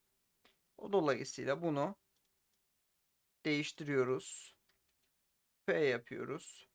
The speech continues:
Okey diyoruz. Kurulsun mu? Kurulsun. Evet. Custom kuracağım oyunu.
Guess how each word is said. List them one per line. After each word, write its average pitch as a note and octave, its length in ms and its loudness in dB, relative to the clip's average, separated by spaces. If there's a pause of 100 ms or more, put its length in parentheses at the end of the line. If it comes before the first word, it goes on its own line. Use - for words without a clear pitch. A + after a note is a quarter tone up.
(960)
Okey D3+ 440 -2
diyoruz. C3+ 720 -2 (920)
Kurulsun D3 480 -2
mu? C#3 400 -2
Kurulsun. C3+ 720 -4
Evet. C3 360 4
Custom F3+ 440 0
kuracağım C3+ 440 0
oyunu. C3+ 460 2